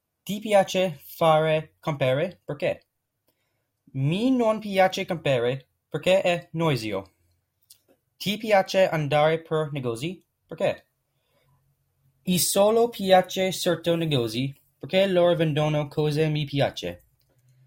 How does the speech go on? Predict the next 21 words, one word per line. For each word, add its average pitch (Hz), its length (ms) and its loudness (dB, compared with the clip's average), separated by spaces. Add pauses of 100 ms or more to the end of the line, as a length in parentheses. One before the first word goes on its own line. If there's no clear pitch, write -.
(160)
Preferisci 180 680 -4
fare 165 380 6
la 156 100 2
spesa 147 500 0
al 160 140 2
mercato 151 720 -2
o 151 260 2
al 143 420 2
supermercato? 156 800 -4 (460)
Perché? 135 440 -2 (760)
Io 180 200 -2
preferisci 170 600 -2
la 143 160 0
spesa 151 540 0
al 160 100 0
mercato 156 720 -2
perché 123 560 -2
vendono 139 460 -2
cose 139 360 -2
che 120 420 -6 (520)
mi 143 500 -2